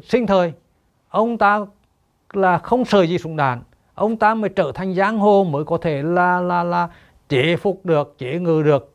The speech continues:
nhiều cái đàn em dưới bàn tay của ông ta. À. Tuy rằng là đời sống hàng ngày,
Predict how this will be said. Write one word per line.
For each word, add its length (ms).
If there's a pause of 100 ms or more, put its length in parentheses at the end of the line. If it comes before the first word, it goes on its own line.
(120)
nhiều 280
cái 80
đàn 180
em 260
dưới 220
bàn 160
tay 180
của 80
ông 140
ta. 160 (880)
À. 420 (1700)
Tuy 240
rằng 220
là 260
đời 160
sống 180
hàng 160
ngày, 280